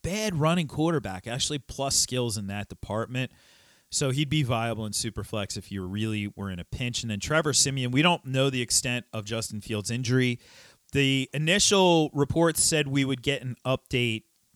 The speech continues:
tomorrow, Wednesday, for Fields. And, and the weird thing is, he is called day to day, but Matt Eberflus did leave the possibility of season-ending I R on the table, which is, like, the widest possible range you can have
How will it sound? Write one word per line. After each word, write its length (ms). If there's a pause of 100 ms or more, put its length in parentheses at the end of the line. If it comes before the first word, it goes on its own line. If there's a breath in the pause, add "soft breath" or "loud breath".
tomorrow, 560
Wednesday, 800 (420)
for 160
Fields. 560 (200)
And, 240 (120)
and 160
the 160 (160)
weird 320
thing 180
is, 480 (380)
he 120
is 120
called 280
day 180
to 100
day, 300
but 460 (360 soft breath)
Matt 300
Eberflus 680
did 240
leave 220
the 80
possibility 640
of 80
season-ending 560
I 160
R 300 (260)
on 160
the 80
table, 420
which 260
is, 140
like, 380 (420 loud breath)
the 180
widest 540
possible 460
range 380
you 80
can 160
have 600